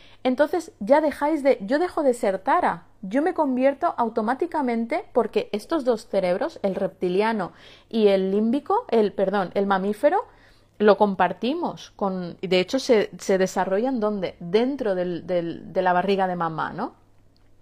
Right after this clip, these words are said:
A mí lo que me hace Tara es este cerebro, el último, el tercero. Entonces, esto es lo que yo lo comparto con los, con los seres, eh, co-, bueno, pues con los mamíferos, ¿no? Entonces, ¿qué ocurre? Cuando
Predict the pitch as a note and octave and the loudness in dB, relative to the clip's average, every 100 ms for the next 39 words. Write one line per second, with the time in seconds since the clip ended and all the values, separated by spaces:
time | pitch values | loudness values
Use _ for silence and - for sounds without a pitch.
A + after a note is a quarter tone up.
0 | - - G3 F#3 A3 B3+ B3 G#3 F#3+ G3+ | -14 -6 -4 0 4 4 2 -2 -2 -4
1 | - F#3 G#3+ C#4 E4 - G3 F3+ G3+ C#4 | 0 2 2 0 -4 -6 -6 -2 0 2
2 | G#3 E3 - - - - - F3+ F3+ A3+ | 0 -2 -12 -20 -20 -6 0 2 0 0
3 | D#4 E4 A#3 F#3 D#3+ - F#3 F3+ F3+ - | 2 2 -2 -4 -6 -4 -2 -2 -4 0
4 | C4 B3+ - - - - G3+ G3+ G3+ C4 | 0 0 -4 -14 -20 -10 -4 -2 2 0
5 | - - A#3+ A#3+ - - - A#3+ A#3+ C#4+ | 0 2 2 2 -2 -2 -2 -4 0 0
6 | - A#3+ G3+ - F#3 G3+ A3+ B3 A#3 A#3 | 2 2 0 -2 -2 -2 0 -2 0 0
7 | A#3+ - E3+ F3+ F3 E3+ E3+ E3 E3 - | 0 -2 -4 -2 -4 0 2 0 -2 -10
8 | - F#3 F#3 F3+ F#3 G3+ A#3 G#3 - G3 | -10 -8 -6 -4 0 0 0 -4 -4 -2
9 | F#3+ F#3 F3+ F3 F#3 A3+ F#4+ - - G3 | 0 -2 -6 -10 -6 -6 -6 -16 -14 -8
10 | F3+ F#3 F3 A3+ C#4+ - G#3+ - A#3+ - | -8 -6 -4 -4 -4 -8 -10 -12 -12 -14
11 | - - - - A#3 C4+ D4 E4+ - E4 | -20 -20 -20 -12 -2 0 0 -6 -4 -2
12 | D#4+ A3+ F#3 F3 D#3+ - _ - A3 G#3 | 0 0 0 -2 -4 -8 _ -4 -2 -2
13 | G3 F#3+ | -2 -4